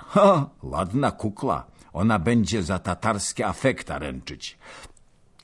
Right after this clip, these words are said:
Oni oboje o płakaniu najwięcej myślą, a to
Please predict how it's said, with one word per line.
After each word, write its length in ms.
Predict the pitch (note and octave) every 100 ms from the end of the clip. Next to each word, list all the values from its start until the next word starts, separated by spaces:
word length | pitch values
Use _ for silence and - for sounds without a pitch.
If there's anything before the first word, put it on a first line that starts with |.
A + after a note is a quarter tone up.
| -
Oni 180 | A#2 A#2+
oboje 360 | G2 A2+ A2
o 80 | G2
płakaniu 600 | - F#2+ F#2 G#2+ G#2 G2
najwięcej 480 | D#2+ D#2 D#2+ D#2 E2
myślą, 420 | E2+ - D#2+ D2+ - -
a 80 | G2
to 280 | - B2 A2+